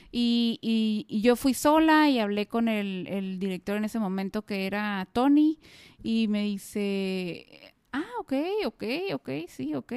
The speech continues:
Y como es la Nordstrom que tiene más tráfico de gente y más visitas, o sea, todo, más ventas y todo, dice, "Ok, sí, suena bien". Y dije, "Oh, wow, ok, perfecto, todo bien.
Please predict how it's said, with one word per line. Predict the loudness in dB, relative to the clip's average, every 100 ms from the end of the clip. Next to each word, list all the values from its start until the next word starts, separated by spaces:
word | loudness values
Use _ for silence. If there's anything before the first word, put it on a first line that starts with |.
| -6
Y | -6
como | -6 -4
es | -4
la | -6 -4
Nordstrom | -2 -2 -2 -2
que | -2
tiene | -4 -4 -4
más | -4 -4
tráfico | -4 -4 -4 -8 -6
de | -6
gente | -6 -6 -6 -8 -8
y | -6
más | -8 -8 -8
visitas, | -8 -8 -10 -10 -10 -8
o | -12
sea, | -12
todo, | -12 -12 -12 _ -14 -4
más | -2 -2
ventas | -4 -6 -8 -12
y | -14
todo, | -8 -8 -8 -12 -20 -20 _
dice, | -8 -8 -8 -6 -4 -6 -8 -10 -14 -4
"Ok, | -4 -2 -4 -4 -8 _ -10
sí, | -6 -2
suena | 0 2
bien". | 2 0 -2 _ _ _ _ _ _ _ _ _ _ _ _ 0
Y | 2 4 4 2 0 -8 _
dije, | -6 -2 -2 -2 -2 0 0 0 -2 -4 -6 -10 _ _ _ _
"Oh, | -4 0
wow, | 2 0 0 -4
ok, | -4 -4 -4 -4
perfecto, | -4 -2 -4 -4
todo | -4 0
bien. | 0 0